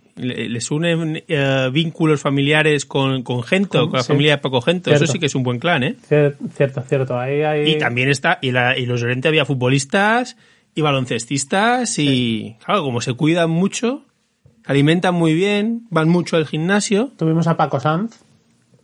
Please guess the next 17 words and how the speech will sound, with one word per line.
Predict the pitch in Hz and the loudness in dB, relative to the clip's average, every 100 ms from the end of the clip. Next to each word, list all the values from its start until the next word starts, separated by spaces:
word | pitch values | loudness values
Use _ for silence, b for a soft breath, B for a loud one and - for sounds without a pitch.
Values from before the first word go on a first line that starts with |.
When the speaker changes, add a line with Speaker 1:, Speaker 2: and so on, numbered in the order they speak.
| _ _ _ _ _ _ | _ _ _ _ _ _
Speaker 1:
A | _ | _
Paco | - 127 | -18 -10
Sanz, | 113 123 180 - 143 | -6 -2 -2 -4 -12
es | |
verdad. | 117 113 - | -8 0 0
Speaker 2:
Que | - | 0
Fernando | - 139 143 156 151 | -2 0 2 2 2
Sanz | 185 170 | 0 0
era | 143 139 139 | 2 2 2
Speaker 1:
Sí, | |
sí. | 143 | 2
Speaker 2:
un | 135 | -2
futbolista, | - 143 143 135 139 143 139 143 139 139 139 B B - | -2 -2 0 -2 0 0 2 2 2 2 0 B B -8
bueno, | 135 131 175 | -4 -2 -2
más | 202 156 147 147 - | -2 -2 2 0 0
que | 160 | 2
decente, | 151 139 165 165 180 | 2 2 0 0 -2